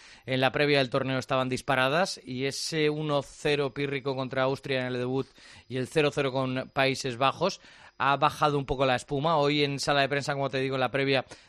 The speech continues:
de Sams ha insistido mucho en responder a las críticas, asegurando que solo la falta de eficacia de cara a gol les ha privado de estar mejor en esta Eurocopa. Todo ha girado, como me preguntabas, desde la primera cuestión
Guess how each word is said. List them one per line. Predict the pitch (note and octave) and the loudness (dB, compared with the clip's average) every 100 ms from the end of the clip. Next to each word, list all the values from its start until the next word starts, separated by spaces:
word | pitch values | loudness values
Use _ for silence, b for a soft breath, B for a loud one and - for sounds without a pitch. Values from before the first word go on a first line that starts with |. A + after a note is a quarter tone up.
| b | b
de | C#3 | -4
Sams | C3 D3+ D3 | 0 0 0
ha | D#3 | -4
insistido | C#3+ C#3+ D3+ C#3 | -4 -4 -2 0
mucho | D3 C#3+ C#3+ - | 0 0 -2 -2
en | D#3 D3 | -4 -2
responder | D3 - D3 D#3 | -2 -2 -4 0
a | D#3+ | 0
las | D3+ | 0
críticas, | - D#3 C#3+ C3+ C#3 C3 - | -2 -6 -4 0 0 0 -2
asegurando | C#3+ - D#3 C#3 C#3+ D3+ C#3+ | -2 -2 -2 0 0 -2 -4
que | C3+ | -4
solo | - F3 F3 D#3+ | -2 0 2 2
la | D3 | 2
falta | D#3 D3 D3+ | 0 -2 -2
de | |
eficacia | C#3 D3 D3+ C#3+ C#3+ | -2 -2 -2 0 -2
de | |
cara | C3+ C3+ | 0 0
a | |
gol | C3 C#3+ B2 b b b | 2 0 0 b b b
les | B2+ B2 | -8 -2
ha | C#3+ | 0
privado | C#3+ C#3+ C#3+ | 2 2 2
de | C3+ | 0
estar | - C#3+ | 2 2
mejor | C#3+ C#3+ D3+ D#3+ D3 | 2 -2 0 -2 0
en | C#3 | -4
esta | - | -4
Eurocopa. | C3 A#2+ - B2 F#3 F#3 | -4 -2 -4 0 0 2
Todo | F3 E3+ | 2 2
ha | |
girado, | D3 C#3+ C#3+ C3 B B B B | 2 0 2 0 B B B B
como | - C3 C3+ | -10 -6 -2
me | C3+ | 0
preguntabas, | B2+ C3 C3 C#3+ D3 C#3 - _ | 0 -2 2 4 4 2 -6 _
desde | B2 C#3+ C3 C#3 | -6 -4 0 0
la | |
primera | C3+ C#3 D3+ | 2 2 0
cuestión | C#3 C#3 - C#3+ C3+ | 0 -4 -2 -2 -2